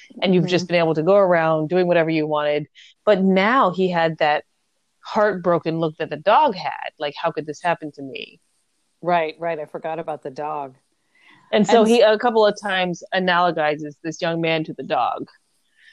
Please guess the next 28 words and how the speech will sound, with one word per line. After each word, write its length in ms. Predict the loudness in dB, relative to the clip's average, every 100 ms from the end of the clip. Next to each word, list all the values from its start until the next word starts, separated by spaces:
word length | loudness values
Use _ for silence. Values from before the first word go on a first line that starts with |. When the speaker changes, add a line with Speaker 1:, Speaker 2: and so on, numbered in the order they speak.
| _ 0
Speaker 1:
both 280 | 4 4
in 100 | 4
his, 260 | 4 2 2
like, 320 | 2 2 0
lack 400 | -2 2 2 0 -2
of 360 | -2 -2 -4 -10 -18 -20 _ _ _ _ _ _ _ _ _ _
sophistication 800 | -4 -2 0 0 -2 0 0 0
in 140 | -2 -2
his 180 | -2
life, 400 | 0 2 2 0
and 220 | 0 0 2
then 320 | 2 2 0
now 340 | 2 2 2 0
he 180 | -4 -4
kinda 160 | -4 -2
had 160 | -2 -4
this 160 | -6
look 140 | -6 -6
of 100 | -8
betrayal. 640 | -8 -2 -2 0 -2 -4 _ _ _ _ _ _ _ _ _ _ _ -2
Speaker 2:
And 320 | 0 0 -4 -12 _ _
then 340 | -6 -2 -2 -4
it 160 | -10 -8
comes 360 | -6 -4 0
out 400 | 2 4 2 -2 -8 -12
that 260 | -10 -10
the 80 | -14
guy 640 | -10 -8 -6 -8 -8 -12